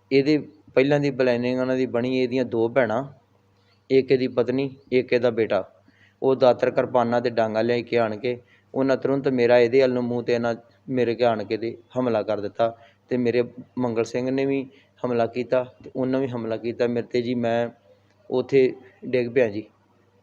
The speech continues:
ਇਹਨਾਂ ਨੇ ਮੈਨੂੰ, ਪੰਜਾਂ ਜਾਣਿਆਂ ਨੇ ਬਹੁਤ ਕੁੱਟਮਾਰ ਕੀਤੀ ਮੇਰੀ ਇਹਨਾਂ, ਤੇ ਮੇਰੀ ਪ੍ਰਸ਼ਾਸਨ ਦੇ ਅੱਗੇ ਬੇਨਤੀ ਆ ਕਿ ਮੇਰੀ ਇਨਸਾਫ ਹੋਵੇ ਤੇ ਮੇਰੀ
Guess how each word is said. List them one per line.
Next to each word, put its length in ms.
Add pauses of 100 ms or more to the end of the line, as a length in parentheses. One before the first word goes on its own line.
ਇਹਨਾਂ 200
ਨੇ 60
ਮੈਨੂੰ, 280
ਪੰਜਾਂ 300
ਜਾਣਿਆਂ 300
ਨੇ 180 (420)
ਬਹੁਤ 300
ਕੁੱਟਮਾਰ 400
ਕੀਤੀ 300
ਮੇਰੀ 280
ਇਹਨਾਂ, 240 (500)
ਤੇ 80
ਮੇਰੀ 240
ਪ੍ਰਸ਼ਾਸਨ 560
ਦੇ 260 (720)
ਅੱਗੇ 180
ਬੇਨਤੀ 460
ਆ 100 (260)
ਕਿ 100
ਮੇਰੀ 360 (480)
ਇਨਸਾਫ 400
ਹੋਵੇ 220
ਤੇ 120
ਮੇਰੀ 380